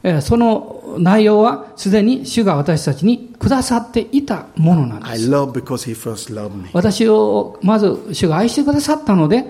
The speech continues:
Speaker 1: その愛によって私は愛することができる。
Speaker 2: I forgive because he has forgave.
Speaker 1: 主が私をすでに許してくださっていたので、私は許すことができる。
Speaker 2: I give grace because he has given me grace.
Speaker 1: 神様は私に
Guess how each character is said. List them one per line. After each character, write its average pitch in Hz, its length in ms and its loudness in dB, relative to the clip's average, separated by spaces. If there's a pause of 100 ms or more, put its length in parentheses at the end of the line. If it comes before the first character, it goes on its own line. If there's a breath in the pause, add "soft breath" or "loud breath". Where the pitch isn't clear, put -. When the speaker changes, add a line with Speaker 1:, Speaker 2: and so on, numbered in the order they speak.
(100)
Speaker 1:
そ 254 160 0
の 233 140 2
愛 302 160 2
に 285 100 6
よ 302 120 4
っ 311 60 -12
て 262 100 0
私 196 300 2
は 226 220 0
愛 175 120 2
す 185 100 -4
る 143 100 -2
こ 156 100 -2
と - 100 0
が 254 80 2
で 123 100 -4
き - 100 -12
る。 - 60 -14
Speaker 2:
I 123 80 -10
forgive 139 500 -2
because 123 360 -8
he 107 100 -8
has 104 200 -14
forgave. 113 440 -16
Speaker 1:
主 320 200 0
が 320 100 2
私 262 280 0
を 240 80 4
す 254 140 -2
で 277 80 2
に 240 160 4
許 311 100 2
し 285 60 0
て 277 80 -2
く 285 80 -2
だ 277 60 2
さ 277 120 0
っ 262 80 -6
て 262 240 -6
い 285 140 2
た 285 140 2
の 214 140 4
で、 247 380 0 (320 soft breath)
私 175 340 0
は 226 120 0
許 156 160 0
す 131 100 -2
こ - 100 0
と 254 80 0
が 196 80 -4
で 117 120 -12
き - 80 -20
る。 - 100 -20
Speaker 2:
I 117 100 -16
give 127 300 -4
grace 156 440 0
because 135 340 -10
he 127 100 -10
has 117 80 -12
given 110 220 -12
me 98 120 -12
grace. - 540 -18
Speaker 1:
神 285 220 2
様 277 220 2
は 240 40 2
私 233 240 0
に 220 80 4